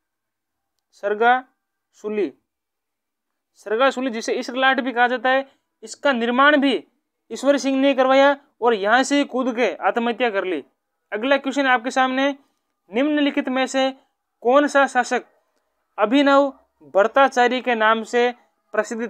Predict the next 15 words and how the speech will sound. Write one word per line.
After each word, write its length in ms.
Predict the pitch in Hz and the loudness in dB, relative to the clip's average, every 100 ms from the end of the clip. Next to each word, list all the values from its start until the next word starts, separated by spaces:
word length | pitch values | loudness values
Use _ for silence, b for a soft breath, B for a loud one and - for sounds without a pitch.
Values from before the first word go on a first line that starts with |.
| - | -4
थे? 140 | 190 131 _ _ _ _ _ - | -4 -4 _ _ _ _ _ -8
निम्न 280 | 240 294 285 | -2 0 0
में 140 | 269 | -2
से 160 | 262 262 | -2 -6
कौन 280 | - 233 254 | -2 -2 -2
से 80 | |
शासक 300 | 262 247 240 226 | -4 -6 -6 -2
थे 200 | 240 254 262 _ _ _ | -2 -2 -8 _ _ _
जो 60 | 202 | 2
अभिनव 400 | 208 233 269 277 | 2 0 0 0
भट्टाचार्य 640 | - 202 240 226 233 240 | 0 -2 -2 -2 -2 -2
के 80 | 233 | -2
नाम 220 | 214 220 | -2 -2
से 260 | 220 247 247 - _ _ _ | -2 -2 -2 -4 _ _ _
प्रसिद्ध 440 | 214 214 269 294 | -6 -4 -2 -2